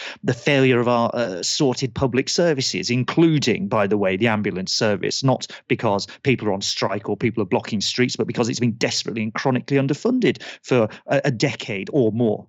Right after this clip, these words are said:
by this point. So that's what's happened. And that's, at the same time, the response from government isn't to say, "This is how we will solve these problems." It is say, "If you, in any serious sense, s-, want to raise some of these problems, including the fact that we have,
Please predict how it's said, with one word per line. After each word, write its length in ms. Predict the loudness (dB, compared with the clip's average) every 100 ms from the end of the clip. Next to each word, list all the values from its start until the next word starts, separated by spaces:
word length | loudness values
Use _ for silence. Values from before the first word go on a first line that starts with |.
| _ -6
by 140 | -4
this 220 | -2 -4
point. 260 | -6 -8 -10 _ -6
So 180 | -2
that's 300 | 0 0 -2
what's 160 | -6 -8
happened. 460 | -10 -6 -8 -8 -18 -6
And 160 | 0 0
that's, 280 | 0 -4 -10 -8
at 100 | -6
the 60 | -2
same 260 | -2 -2
time, 300 | -2 -2 0
the 80 | 0
response 380 | -2 -2 -2 -2
from 80 | -2
government 240 | 0 0
isn't 180 | -2 -4
to 80 | -4
say, 300 | 0 0 -2 -10
"This 300 | -2 0 2
is 100 | 0
how 180 | -2 0
we 140 | 2 2
will 140 | 2
solve 520 | 0 2 2 2 -2 _ _
these 240 | -4 -4 -4
problems." 580 | -4 -4 -2 -2 -2 -6 -4
It 140 | 0
is 100 | 0
say, 360 | 0 0 2 0 -4 -2
"If 220 | -2 4
you, 160 | 6 6
in 100 | 6
any 200 | 2 2
serious 540 | 0 0 2 0 -2
sense, 460 | -4 -4 -4 -6 -6 -10
s-, 120 | -12
want 280 | 0 0 0
to 120 | 0
raise 360 | 2 4 2 2
some 120 | 0
of 60 | -2
these 200 | -4 -4
problems, 360 | -4 0 2
including 360 | 2 4 4 4
the 80 | 2
fact 260 | 0 -2
that 80 | -2
we 80 | -2
have, 260 | 0 0